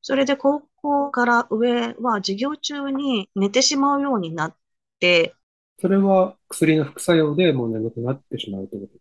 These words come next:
Speaker 2: すか？
Speaker 1: はい、そうです。で、休み時間は普通に体も動きますし、活発に過ごしていたので、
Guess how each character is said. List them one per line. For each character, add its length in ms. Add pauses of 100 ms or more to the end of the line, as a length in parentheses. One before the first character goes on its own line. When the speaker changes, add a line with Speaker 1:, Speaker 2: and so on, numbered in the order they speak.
Speaker 2:
す 180
か？ 180
Speaker 1:
は 60
い、 80
そ 260
う 40
で 120
す。 340 (360)
で、 220
休 300
み 180
時 140
間 240
は 220
普 120
通 300
に 280
体 340
も 220
動 140
き 160
ま 180
す 160
し、 500 (460)
活 240
発 400
に 160
過 100
ご 180
し 80
て 120
い 80
た 180
の 160
で、 460